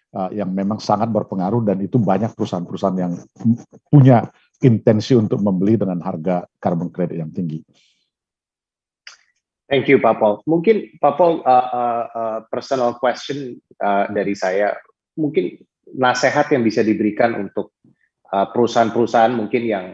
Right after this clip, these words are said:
Speaker 2: uh, uh, uh, baru saja berdiri atau startup-startup, mungkin langkah-langkah pertama yang bisa kita ambil, uh, uh, untuk,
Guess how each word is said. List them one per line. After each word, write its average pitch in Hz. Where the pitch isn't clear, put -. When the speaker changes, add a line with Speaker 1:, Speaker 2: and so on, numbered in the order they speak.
Speaker 2:
uh, 95
uh, 95
uh, -
baru 92
saja 98
berdiri 107
atau 98
startup-startup, 110
mungkin 165
langkah-langkah 127
pertama 135
yang 123
bisa 110
kita 117
ambil, 135
uh, 104
uh, -
untuk, 110